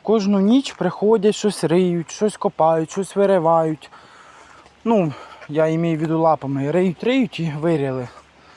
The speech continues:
Коротше, я не знаю, сьогодні буду йти до сусіда говорити з ним, тому що, якщо ні, то буде все ділитися через міліцію. Тому що мені нафіг таке не треба. Посадив квітки,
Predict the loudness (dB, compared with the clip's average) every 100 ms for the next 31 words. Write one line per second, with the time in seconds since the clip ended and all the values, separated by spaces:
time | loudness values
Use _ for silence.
0 | -20 -20 -20 -20 -20 -20 -10 -2 0 2
1 | 2 2 2 2 0 -2 -2 -2 0 0
2 | 0 0 -2 -4 -10 -2 0 0 0 2
3 | 2 -2 -4 -2 -4 -4 -4 -4 -6 -10
4 | -10 -16 -20 -20 -20 -20 -20 -4 -4 0
5 | 0 2 0 0 -2 0 0 0 0 -2
6 | -2 0 0 0 -4 -8 -6 -4 -4 -6
7 | -8 -14 -16 -16 -16 -20 -18 -16 -16 -10
8 | -10 -8 -12 -10 -6 -6 -4 -2 -2 -4
9 | -4 -6 -10 -10 -6 -6 -4 -6 -8 -10
10 | -10 -6 -2 -4 -4 -6 -6 -8